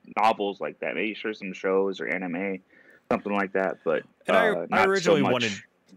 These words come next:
Speaker 1: book. Mm-hmm.
Speaker 2: I, I originally wanted to, uh, I asked you if you wanted to do, like, an isekai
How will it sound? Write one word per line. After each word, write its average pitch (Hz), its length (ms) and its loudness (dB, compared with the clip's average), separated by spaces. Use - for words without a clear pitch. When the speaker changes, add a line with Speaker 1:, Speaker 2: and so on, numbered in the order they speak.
Speaker 1:
book. - 220 -8
Mm-hmm. 101 140 -8
Speaker 2:
I, 135 340 -2
I 139 120 2
originally 151 400 0
wanted 120 280 0
to, 110 120 2
uh, 101 540 0
I 127 140 0
asked 120 200 -4
you 120 60 0
if 104 80 -8
you 107 80 -2
wanted 104 200 -4
to 101 60 -4
do, 98 60 0
like, 92 160 -2
an 95 80 -10
isekai 92 720 -8